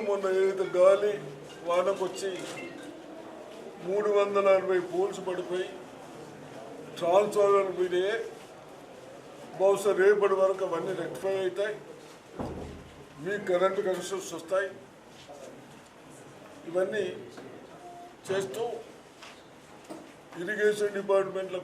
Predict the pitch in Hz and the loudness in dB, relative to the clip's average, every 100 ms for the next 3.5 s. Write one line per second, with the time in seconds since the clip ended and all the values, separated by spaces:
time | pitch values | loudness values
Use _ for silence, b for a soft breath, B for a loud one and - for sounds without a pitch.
0 | 160 147 - - - - - - - - | -4 -4 -4 -12 -20 -20 -20 -20 -20 -20
1 | - - - - - - - - - - | -20 -20 -20 -20 -20 -20 -20 -20 -20 -20
2 | - - - 180 208 202 208 196 180 175 | -20 -14 -8 -4 -4 2 2 4 4 2
3 | 175 170 170 170 | 0 -8 -8 -10